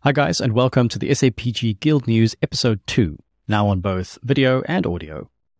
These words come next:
So today's episode is a ten-minute conversation with Greg Wasserman. Greg is the head of growth, partnerships, and opportunity at Cast Magic, an A I tool that turns your recordings into transcripts, summaries, social content, show notes, and more.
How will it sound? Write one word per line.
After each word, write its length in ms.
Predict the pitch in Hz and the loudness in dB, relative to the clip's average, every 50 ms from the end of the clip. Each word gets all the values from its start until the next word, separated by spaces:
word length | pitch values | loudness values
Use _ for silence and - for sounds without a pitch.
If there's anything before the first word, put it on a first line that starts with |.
| _ _ _ _ _ | _ _ _ _ _
So 140 | - - 139 | 0 0 0
today's 320 | 120 - 120 135 147 135 - | 2 4 2 2 2 2 0
episode 420 | 131 - - - 127 123 123 117 | -2 -2 0 2 2 2 2 2
is 100 | 113 98 | 0 -2
a 120 | 98 95 | -2 -4
ten-minute 440 | - - - 135 131 127 120 120 - | -4 -2 0 2 2 2 2 0 -2
conversation 600 | - - 113 101 104 - - 107 104 - - 101 | -2 -2 -2 -2 -2 0 0 0 0 0 -2 -2
with 160 | 95 92 - | -2 -4 -4
Greg 320 | - - 104 104 98 - - | -2 0 2 2 0 0 0
Wasserman. 500 | 98 104 104 - - 85 78 64 - - _ _ _ _ _ _ _ _ _ _ _ _ _ _ _ | 0 0 0 0 -4 -6 -8 -8 -12 -14 _ _ _ _ _ _ _ _ _ _ _ _ _ _ _
Greg 240 | - 123 120 117 104 | 0 0 0 2 0
is 80 | 110 101 | 0 0
the 80 | 104 | 0
head 120 | 92 117 104 | 0 0 0
of 120 | 98 90 | -2 -2
growth, 420 | - 101 110 120 123 120 - - - | 0 2 2 2 2 0 -4 -6 -2
partnerships, 520 | - 123 120 - 117 - - 117 - - | 0 0 0 0 -2 -2 0 -2 0 -2
and 60 | 101 | -2
opportunity 600 | 98 101 - 101 - - 123 120 120 - 127 107 110 | -2 -2 -4 -6 -2 0 0 0 0 -2 -2 -2 -2
at 160 | - - _ | -2 -4 _
Cast 340 | - - 120 113 110 - - | -2 0 2 2 0 0 -2
Magic, 440 | 90 85 85 - - - - - _ _ | -2 -2 -2 -6 -10 -12 -14 -20 _ _
an 140 | - 104 98 - | -6 -4 -4 0
A 140 | 120 127 131 | 0 2 2
I 200 | 127 123 123 123 | 2 2 2 2
tool 340 | - - - 131 127 127 - - _ _ _ _ _ | 0 2 0 2 2 0 -2 -6 _ _ _ _ _
that 160 | - 104 - | -2 -2 -2
turns 360 | - - 120 120 117 113 101 | 2 2 4 4 4 2 2
your 360 | - 107 107 107 104 104 107 - | 2 2 2 2 2 0 0 -2
recordings 640 | - 101 110 - - - 165 147 117 92 95 95 - | -2 -4 -4 -4 0 2 2 4 4 2 0 -2 -4
into 260 | - 104 - - 92 | -6 -6 -4 -6 -8
transcripts, 680 | 90 - - 127 120 120 - - - 104 - - - - | -4 -2 0 0 0 0 -2 0 -2 -2 -2 -2 -8 -6
summaries, 600 | - - 120 113 110 110 107 104 98 95 92 - | 0 0 2 2 2 2 2 2 2 2 0 0
social 360 | - - 123 110 - 120 107 | 2 2 2 2 2 -2 -4
content, 640 | - - 107 101 98 - - 98 92 92 90 - - | 0 0 -2 -2 0 -2 -2 -2 -2 -2 -4 -8 -12
show 300 | - - - 123 113 101 | -10 -4 0 0 0 0
notes, 380 | 92 82 - - - - - - | -2 -4 -6 -10 -10 -10 -6 -2
and 160 | 117 104 104 | 0 2 4
more. 260 | 98 92 87 78 - | 4 2 2 -2 -4